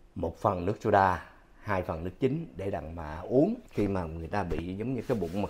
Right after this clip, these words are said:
khó chịu, à, khó chịu á, hoặc là giống như bị ở chua đó, thì bây giờ mình cũng có thể, nếu mà ở nhà không có soda, à, không có những cái chai soda hoặc là những cái chai mà ở Úc thì người ta kêu là soft drink, còn ở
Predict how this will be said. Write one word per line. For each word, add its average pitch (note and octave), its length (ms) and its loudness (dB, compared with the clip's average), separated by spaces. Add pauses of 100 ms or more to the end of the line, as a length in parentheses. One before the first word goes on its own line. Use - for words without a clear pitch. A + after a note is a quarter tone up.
khó A#2 100 0
chịu, F#2 520 -2
à, G2 280 2 (140)
khó D3 140 8
chịu G#2 320 2
á, C#3+ 120 6 (160)
hoặc F#2 240 -6
là D#2+ 160 2
giống F#2+ 220 -4
như B2 100 -2
bị E2+ 180 -4
ở - 160 -2 (100)
chua B2 200 10
đó, C#3+ 100 2 (500)
thì G2 100 0
bây G2 160 4
giờ F#2 200 4
mình F2 240 -6
cũng G2+ 180 -4
có C3 160 4
thể, A#2 440 2 (120)
nếu C3 240 6
mà C#3 120 -2
ở E2 140 -4
nhà A2 240 0
không G2+ 200 -6
có A#2 120 -2
soda, A2 420 4 (380)
à, A2+ 320 6
không G#2 240 0
có B2 120 4
những G#2 240 -2
cái C#3 140 0
chai G#2 200 8
soda G#2 360 6
hoặc G2+ 200 -2
là F2 120 2
những E2+ 260 -4
cái C3+ 200 0
chai G#2 280 8
mà F#2 240 -2 (100)
ở F2+ 580 0
Úc G3+ 300 8
thì G2 140 0
người F#2+ 120 0
ta G#2 80 2
kêu G#2 180 2
là G2 80 6
soft C3 220 2 (100)
drink, A#2+ 480 2
còn F2 200 2
ở - 200 -2